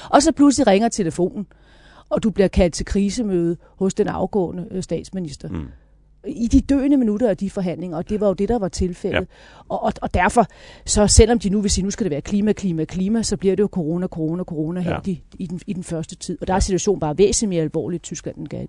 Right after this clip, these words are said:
Speaker 1: end den er i Danmark.
Speaker 2: Ja. Det synes jeg lige, vi skal vende tilbage til, for at, at, at prøve at forstå, hvad det er for en dynamik, der går i gang nu. Men hvis, hvis vi går checklisten igennem,
Speaker 1: Ja.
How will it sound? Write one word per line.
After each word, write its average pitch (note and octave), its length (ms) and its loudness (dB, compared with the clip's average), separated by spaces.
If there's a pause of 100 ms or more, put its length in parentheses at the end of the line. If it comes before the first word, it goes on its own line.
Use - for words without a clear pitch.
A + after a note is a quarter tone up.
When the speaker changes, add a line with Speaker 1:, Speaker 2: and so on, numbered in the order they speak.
Speaker 1:
end D#3+ 160 -10
den D3 100 -6
er D#3 40 -4
i D#3+ 40 -4
Danmark. - 320 -10 (140)
Speaker 2:
Ja. F2 100 -4 (540)
Det A2+ 120 0
synes A#2+ 240 -10
jeg C3+ 60 0
lige, B2 100 -2
vi C3+ 60 -2
skal - 140 -2
vende G2+ 140 0
tilbage G2 260 2
til, A#2 200 -2
for F#2+ 360 2
at, E2 60 -2 (340)
at, D2 60 -2
at D#2 60 -4 (180)
prøve F2+ 120 0
at F2+ 60 -2
forstå, G2 240 -2
hvad D#2 100 -4
det D2 60 2
er D#2+ 60 4
for G2 80 -2
en F2+ 120 -4
dynamik, F2 320 -4
der G2+ 60 0
går E2 160 0
i D#2 40 -2
gang G2+ 220 2
nu. F2+ 80 0
Men G2 160 2
hvis, F#2 100 -6
hvis F#2+ 240 -4
vi G2 80 -4
går F2+ 200 0
checklisten G#2 600 -4
igennem, C3 240 -2
Speaker 1:
Ja. G#3+ 60 2